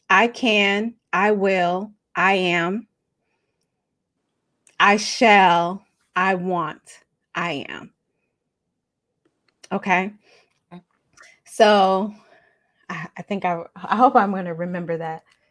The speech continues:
Speaker 1: in the, the order. At, at, the kids were like, "You change it every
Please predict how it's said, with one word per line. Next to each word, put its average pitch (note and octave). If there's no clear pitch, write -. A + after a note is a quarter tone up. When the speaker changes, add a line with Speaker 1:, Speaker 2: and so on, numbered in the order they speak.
Speaker 1:
in F#3
the, F3+
the F#3+
order. F#3
At, A#3
at, A3+
the G#3
kids B3
were A#3
like, G#3
"You F#4+
change C#5+
it A#4
every B4